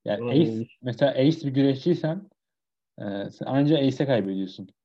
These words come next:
Speaker 1: Ne olursa olsun yani, aradaki fark ne olursa olsun. Mesela
Speaker 2: Öyle.
Speaker 1: Marufuji geldi, şeye kaybetti, o kadar kaybetti. Temiz olarak. Öyle bir durumda onlar açıkçası. Mesela Iroha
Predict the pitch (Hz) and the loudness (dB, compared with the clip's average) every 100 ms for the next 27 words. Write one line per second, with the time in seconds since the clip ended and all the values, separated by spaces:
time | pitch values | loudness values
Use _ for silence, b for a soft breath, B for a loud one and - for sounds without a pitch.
0 | _ _ _ 120 127 147 160 160 143 139 | _ _ _ -4 0 0 0 0 -2 -2
1 | 110 107 113 120 120 127 123 120 - 120 | -4 -4 -2 -2 -4 -6 -4 -4 -2 -4
2 | 110 107 104 - - _ _ _ _ _ | -4 -6 -8 -8 -18 _ _ _ _ _
3 | _ _ _ _ _ - 107 - 110 113 | _ _ _ _ _ -18 -14 -8 -6 -6
4 | 117 117 113 131 - _ _ 120 120 123 | -6 -6 -8 -12 -16 _ _ -4 -4 -4
5 | 131 123 101 104 107 113 123 104 95 92 | -4 -4 -4 -4 -8 -8 -6 -6 -6 -10
6 | - 104 101 95 92 - 110 - _ _ | -6 -6 -4 -6 -10 -12 -20 -20 _ _
7 | _ _ _ _ _ 98 95 95 107 110 | _ _ _ _ _ -12 -10 -12 -14 -16
8 | 107 _ _ _ _ _ _ _ _ _ | -20 _ _ _ _ _ _ _ _ _
9 | _ - 110 110 101 104 107 _ - 107 | _ -12 -8 -6 -4 -6 -8 _ -10 -8
10 | 101 98 95 95 95 - - - - _ | -6 -6 -8 -10 -14 -16 -20 -20 -20 _
11 | _ _ _ _ 107 107 107 101 107 113 | _ _ _ _ -8 -8 -4 -4 -4 -4
12 | 107 113 117 127 | -4 -4 -6 -8